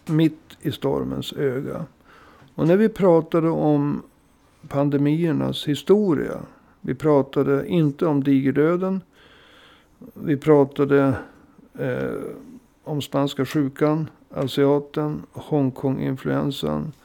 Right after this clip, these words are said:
svininfluensan, då har vi facit i hand. Eh,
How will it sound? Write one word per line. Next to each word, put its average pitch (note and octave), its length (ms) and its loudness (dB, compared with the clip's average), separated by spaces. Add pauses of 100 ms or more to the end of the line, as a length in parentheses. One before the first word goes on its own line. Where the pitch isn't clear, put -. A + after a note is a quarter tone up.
(440)
svininfluensan, C#3+ 1600 0 (500)
då C#3+ 200 0
har D3+ 140 4
vi D3+ 100 2
facit C3 460 -2
i - 20 -6
hand. D3 440 -6 (1300)
Eh, C#3+ 300 -2